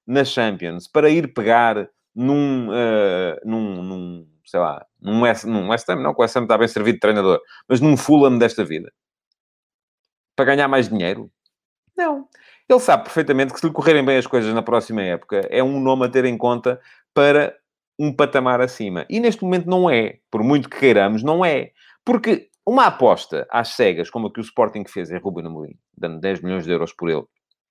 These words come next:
ah, que estava num patamar abaixo, não é feita pelos grandes clubes europeus. Ninguém faz isso. A não ser por um treinador, como, por exemplo,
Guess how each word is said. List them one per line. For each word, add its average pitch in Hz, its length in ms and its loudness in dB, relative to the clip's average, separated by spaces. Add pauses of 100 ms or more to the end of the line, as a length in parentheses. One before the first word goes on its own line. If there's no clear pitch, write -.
(840)
ah, 76 540 0 (100)
que - 60 -14
estava 92 240 0
num 92 120 -2
patamar 82 360 -2
abaixo, 76 340 -4 (460)
não 208 200 4
é 160 100 6
feita 127 320 0
pelos 135 220 -6
grandes 135 260 -4
clubes 131 300 -6
europeus. 131 520 -4 (380)
Ninguém 339 220 -4
faz 151 200 0
isso. 165 280 -6 (560)
A 135 80 -2
não 107 120 0
ser 113 180 -2
por 92 120 -6
um 101 80 -4
treinador, 104 500 0 (240)
como, 113 240 0
por 104 100 -4
exemplo, 107 380 -4